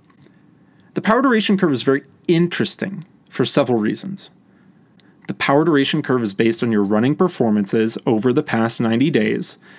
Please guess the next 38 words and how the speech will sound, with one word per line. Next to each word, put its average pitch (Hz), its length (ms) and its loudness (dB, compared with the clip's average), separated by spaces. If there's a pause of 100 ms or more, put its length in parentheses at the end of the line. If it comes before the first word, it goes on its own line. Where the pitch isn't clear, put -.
and 147 100 0
you 139 40 2
can 131 140 0
find 135 320 2
this 123 220 2
in 127 80 0
your 107 100 0
Stride 123 320 0
mobile 120 400 0 (100)
app 165 360 2
or 120 240 0
online 117 640 2
on 110 180 -2
Stride's 107 300 0
Power 110 260 -4
Center. 104 320 -8 (1500)
To - 120 -2
our 190 180 4
knowledge, 147 760 0 (180)
there 165 140 4
are 151 40 2
currently 180 380 0
no 127 220 4
other 131 140 4
parties 107 680 0
that - 200 -2
work 131 200 2
with 107 100 0
a 101 40 -4
power 120 280 0
curve 117 220 -2
for 107 100 -4
running, 104 560 2
although 139 240 4
it's - 320 -2 (360)
long 120 360 2
been 113 180 2
commonplace 110 840 -2